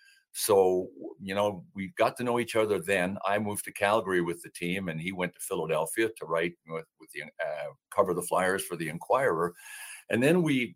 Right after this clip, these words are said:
our, our careers really intersected. We worked on E S P N together, and, um, then we ended up working on, on Comcast and N B C Sports Philadelphia covering Flyers. And I love Al.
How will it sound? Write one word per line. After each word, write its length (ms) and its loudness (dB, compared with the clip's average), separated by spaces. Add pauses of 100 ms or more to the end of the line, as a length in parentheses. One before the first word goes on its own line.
(120)
our, 280 2 (160)
our 260 2 (100)
careers 520 -2
really 300 0
intersected. 680 -2
We 80 -4
worked 280 0
on 140 0
E 120 -2
S 160 0
P 220 -6
N 120 -2
together, 560 -2
and, 200 -6 (420)
um, 340 -4
then 180 2
we 140 0
ended 200 0
up 160 0
working 340 -4
on, 400 -6 (160)
on 480 -8 (500)
Comcast 680 0 (260)
and 400 -8
N 160 -4
B 80 -2
C 180 -6
Sports 400 -2
Philadelphia 640 0
covering 340 -2
Flyers. 540 0
And 80 -10 (640)
I 100 6
love 300 4
Al. 360 0